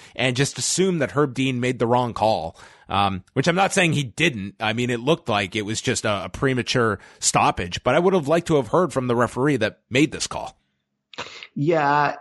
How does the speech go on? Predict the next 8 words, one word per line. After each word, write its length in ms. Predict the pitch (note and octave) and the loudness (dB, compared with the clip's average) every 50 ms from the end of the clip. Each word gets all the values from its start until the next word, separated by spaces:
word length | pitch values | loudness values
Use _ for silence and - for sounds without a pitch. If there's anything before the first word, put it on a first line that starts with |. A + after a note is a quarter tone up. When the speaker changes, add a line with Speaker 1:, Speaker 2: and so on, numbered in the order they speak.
| - - | -4 -2
Speaker 2:
it, 160 | D#3 D3+ - - - | 0 0 0 -2 -2
it, 220 | B2 D#3 D3+ C#3+ D3 | 0 0 0 0 0
it 260 | - D3+ D3 D3 - - | 0 0 0 0 0 0
looked, 500 | C#3 D3 E3+ F3+ F#3 F3+ - - - - _ _ - | 0 2 2 2 0 0 -4 -14 -20 -20 _ _ -2
the 220 | - D3 E3+ E3+ | 0 2 2 2
weird 320 | E3+ G3 G#3+ G#3+ G#3+ F3+ - | 2 2 2 2 0 0 0
part 240 | - F#3 F3 D#3 | 0 2 2 2
was 340 | D#3+ D#3+ D3+ C#3+ C#3 - - | 2 2 2 0 0 -4 -10